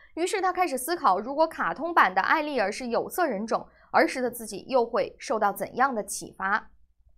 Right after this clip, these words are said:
那本片的导演呢，是非常著名的导演罗伯·马歇尔哈，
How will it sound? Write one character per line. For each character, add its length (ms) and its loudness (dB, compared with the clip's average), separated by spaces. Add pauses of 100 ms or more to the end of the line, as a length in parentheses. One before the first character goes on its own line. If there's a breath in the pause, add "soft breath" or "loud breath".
(540 soft breath)
那 160 6
本 200 4
片 120 0
的 60 6
导 220 8
演 180 0
呢， 140 -6
是 260 -4
非 380 2
常 280 -2
著 200 -2
名 180 -4
的 80 6
导 220 6
演 160 0
罗 160 0
伯· 120 4
马 140 0
歇 160 -4
尔 180 4
哈， 160 -2